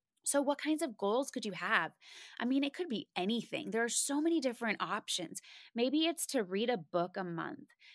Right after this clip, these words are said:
Maybe it's to start a Bible study. Maybe it is to start that online business. Maybe it's to, uh, add a, some volunteer work to help out in Sunday school.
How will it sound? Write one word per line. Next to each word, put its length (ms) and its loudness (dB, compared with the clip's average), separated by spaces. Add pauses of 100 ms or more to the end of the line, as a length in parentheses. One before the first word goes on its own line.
(120)
Maybe 440 2
it's 320 0 (100)
to 360 0
start 380 -2
a 120 2
Bible 500 -2
study. 480 -4 (300)
Maybe 280 -2
it 160 4
is 240 4
to 120 -4
start 340 4
that 240 0
online 380 -6
business. 520 -6
Maybe 400 -4
it's 460 -2
to, 380 0 (420)
uh, 360 -4 (380)
add 240 4
a, 280 2
some 240 2
volunteer 680 2
work 380 -4
to 100 -4
help 300 2
out 200 2
in 160 -4
Sunday 300 -2
school. 380 -6